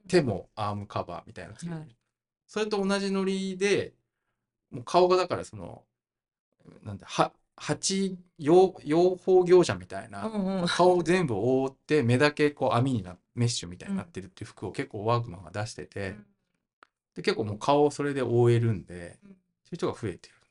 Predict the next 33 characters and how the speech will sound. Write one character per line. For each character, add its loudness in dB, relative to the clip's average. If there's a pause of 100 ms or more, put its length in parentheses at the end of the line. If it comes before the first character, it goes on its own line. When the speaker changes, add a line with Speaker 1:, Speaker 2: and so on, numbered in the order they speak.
(160)
Speaker 2:
ん -14
だ -6
よ -10
ね。 -20 (760)
Speaker 1:
は -10
い。 -14 (680)
Speaker 2:
う -2
ん。 -14
結 -2
構、 -6 (180)
あ -2
の、 -6 (420)
え -8
っ -12
て -6
思 -4
う -8
ビ -10
ジ -6
ュ 0
ア 0
ル -4
な -2
ん -6
だ -10
け -12
ど、 -10 (500)
多 2
い。 -10 (380)
Speaker 1:
う -2
ん。 -2
Speaker 2:
特 -10
に -10